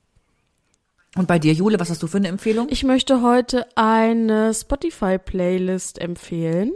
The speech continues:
Speaker 1: Uh.
Speaker 2: die mir wirklich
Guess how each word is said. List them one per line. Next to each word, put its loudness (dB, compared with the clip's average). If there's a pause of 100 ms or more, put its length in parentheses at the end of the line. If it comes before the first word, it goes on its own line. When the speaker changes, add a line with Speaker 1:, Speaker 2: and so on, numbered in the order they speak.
(320)
Speaker 1:
Uh. 4
Speaker 2:
die 2 (680)
mir 4
wirklich 2